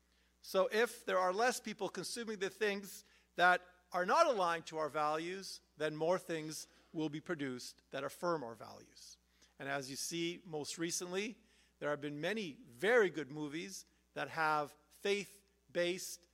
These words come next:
and faith-related themes. Why? Because many churches and many people of faith have made a point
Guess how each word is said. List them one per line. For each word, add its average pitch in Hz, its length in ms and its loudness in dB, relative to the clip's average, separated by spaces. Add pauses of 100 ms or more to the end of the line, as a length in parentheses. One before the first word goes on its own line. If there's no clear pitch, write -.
(160)
and 143 140 -12
faith-related 151 800 -6
themes. 170 560 -8 (180)
Why? 160 460 -2 (420)
Because 135 320 -10
many 160 240 -6
churches 143 680 -6
and 147 120 -12
many 151 220 -8
people 156 480 -10
of 269 160 0
faith 131 380 -6 (480)
have 147 140 -8
made 147 160 -4
a 139 40 -6
point 165 560 -4